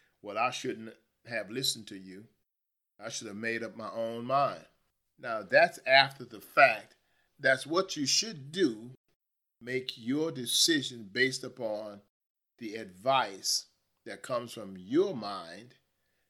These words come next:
and how you feel about it. Therefore, you're standing on that, that you've established for yourself.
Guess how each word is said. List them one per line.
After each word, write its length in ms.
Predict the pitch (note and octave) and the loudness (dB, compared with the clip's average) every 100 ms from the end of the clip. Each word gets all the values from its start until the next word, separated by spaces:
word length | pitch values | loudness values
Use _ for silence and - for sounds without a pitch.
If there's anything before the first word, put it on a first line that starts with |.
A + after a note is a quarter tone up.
| _ - | _ -10
and 200 | A#2+ A2 | -10 -8
how 260 | - B2 A2 | 4 4 4
you 240 | D3+ G#3 | 0 -2
feel 400 | - G#3+ A#3+ D#3 | -2 2 2 2
about 400 | G#2 G#2 G2 A2 | -4 0 0 0
it. 160 | C3 G#2 | -4 0
Therefore, 680 | F3 A3+ - G2+ F#2+ A#2+ - _ _ _ _ - | 0 0 -4 -8 -6 -8 -12 _ _ _ _ -16
you're 240 | C3 G#2+ | -10 -4
standing 800 | - C#3+ C#3+ D3+ C3 A2 G#2 G#2 _ _ _ _ _ | -2 8 10 10 6 -4 -12 -18 _ _ _ _ _
on 440 | A2+ A2+ G#2+ G#2+ G2 _ _ - | 2 2 0 -6 -12 _ _ -16
that, 280 | G#2+ G#2+ - | -12 -12 -12
that 280 | G#2 - C3 | -12 -10 -6
you've 260 | E3 C#3+ | -6 -4
established 680 | A#2+ - C#3+ C#3+ C#3 A#2+ - | 4 6 8 6 6 0 -10
for 160 | B2 | -10
yourself. 480 | A#2 A#2+ - F#3 A#2+ | -8 -2 0 0 -2